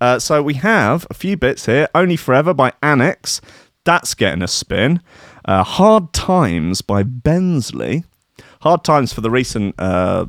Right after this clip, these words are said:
the recent people have been banned. And Main Room by L thirty-three.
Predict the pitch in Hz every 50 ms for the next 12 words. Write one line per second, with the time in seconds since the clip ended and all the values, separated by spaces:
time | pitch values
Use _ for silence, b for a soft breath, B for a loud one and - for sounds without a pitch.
0 | - - - - 101 107 117 117 - 104 - 117 107 98 98 92 - 92 90 -
1 | 104 113 104 92 104 - b b b b b b b b b - 104 113 117 117
2 | 120 123 123 113 113 - - 113 113 139 160 185 208 220 226 208 190 151 127 123
3 | 151 196 214 185 123 87 71 58 - - - _ _ _ - - 110 101 - _
4 | - 127 147 170 190 202 196 180 - - - - 147 156 170 170 165 143 - -
5 | - - 131 147 165 170 147 90 65 58